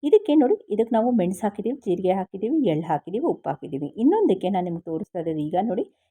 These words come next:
ಇದಕ್ಕೆ ನಾನೇನು ರೆಡ್ ಚಿಲ್ಲಿ ಪೌಡರ್, ಅಂದರೆ ಕಾಶ್ಮೀರಿ ಚಿಲ್ಲಿ ಪೌಡರ್ ಹಾಕಿದ್ದೀನಿ, ಅದರಿಂದ ಕಲರ್ ಆ ಥರ ಇದೆ. So ಎರಡು ರೀತಿ ಚಕ್ಲಿ ಇವತ್ತು ನಾನು ನಿಮ್ಮ ಜೊತೆ ತೋ-, ಶೇರ್ ಮಾಡಿದ್ದೀನಿ. ಅದು ಮುಚ್ಚೋರ ಹಿಟ್ಟಿಂದ ಯಾವ ರೀತಿ ಮಾಡೋದು ಅಂತ.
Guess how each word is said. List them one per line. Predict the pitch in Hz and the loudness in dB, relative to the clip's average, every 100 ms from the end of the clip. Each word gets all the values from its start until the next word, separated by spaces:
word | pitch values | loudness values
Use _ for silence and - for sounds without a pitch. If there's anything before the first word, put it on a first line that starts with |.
| _ | _
ಇದಕ್ಕೆ | 277 359 311 | 0 0 2
ನಾನೇನು | 240 175 233 302 | 0 0 0 -2
ರೆಡ್ | 180 175 | -2 -4
ಚಿಲ್ಲಿ | - 233 196 | -4 -4 -4
ಪೌಡರ್, | 156 147 - | -4 -6 -6
ಅಂದರೆ | 185 247 | -6 -6
ಕಾಶ್ಮೀರಿ | - 180 226 269 | -8 -12 -6 -6
ಚಿಲ್ಲಿ | 262 202 175 | -6 -8 -4
ಪೌಡರ್ | 156 147 156 | -4 -2 -4
ಹಾಕಿದ್ದೀನಿ, | 143 147 208 381 | -6 -8 -8 -8
ಅದರಿಂದ | - 196 196 277 | -8 -8 -8 -6
ಕಲರ್ | 170 151 170 | -4 -2 -2
ಆ | |
ಥರ | - 156 | -4 -8
ಇದೆ. | 143 151 _ | -10 -12 _
So | 208 170 - - | -10 -10 -8 -2
ಎರಡು | 196 330 | 2 2
ರೀತಿ | 339 233 233 | 2 -4 -8
ಚಕ್ಲಿ | 180 - 180 | -10 -8 -6
ಇವತ್ತು | 170 175 | -6 -8
ನಾನು | 165 | -10
ನಿಮ್ಮ | 165 | -10
ಜೊತೆ | 165 165 - | -12 -14 -8
ತೋ-, | 170 170 165 _ _ _ _ _ | -4 -4 -4 _ _ _ _ _
ಶೇರ್ | 208 175 185 | 0 2 2
ಮಾಡಿದ್ದೀನಿ. | 175 175 220 480 _ - _ | 0 0 0 -2 _ -20 _
ಅದು | 190 254 | 2 6
ಮುಚ್ಚೋರ | 294 180 - 254 285 269 | 6 4 -4 -2 4 4
ಹಿಟ್ಟಿಂದ | 214 185 190 269 - | 2 -2 -6 -6 -6
ಯಾವ | 156 165 180 | -4 -2 -2
ರೀತಿ | 165 - 196 | -6 -8 -8
ಮಾಡೋದು | 175 156 143 151 | -6 -6 -6 -8
ಅಂತ. | 147 | -12